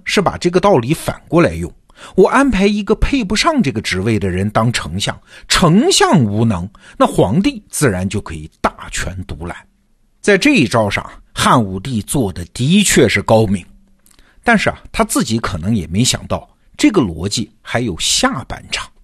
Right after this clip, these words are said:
汉武帝你自己是雄才大略啊，你可以驾驭这么大的权力啊，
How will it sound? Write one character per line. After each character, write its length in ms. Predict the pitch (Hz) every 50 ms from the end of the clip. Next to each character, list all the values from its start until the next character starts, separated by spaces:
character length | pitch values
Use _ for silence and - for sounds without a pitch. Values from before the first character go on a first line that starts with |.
| _ _ _ _ _ _ _ _ - - - - -
汉 240 | - - 240 240 208
武 160 | 175 151 156
帝 180 | 160 185 202 190
你 180 | 160 147 139
自 220 | 135 - - 262 226
己 240 | - - 104 - -
是 180 | - - 175
雄 260 | 156 - - 123 120
才 200 | 120 - 123 113
大 200 | 113 120 113 113
略 240 | 110 110 127 131 117
啊， 160 | 107 110 113 -
你 240 | 143 143 143 131 120
可 220 | 104 - 113 143
以 140 | 214 262 262
驾 240 | 214 240 214 170 156
驭 160 | 139 127 120
这 120 | 107 143 131
么 100 | 117 110
大 160 | 123 113 104
的 60 | -
权 340 | - - - 98 73 82 101
力 180 | 113 117 104
啊， 120 | 78 -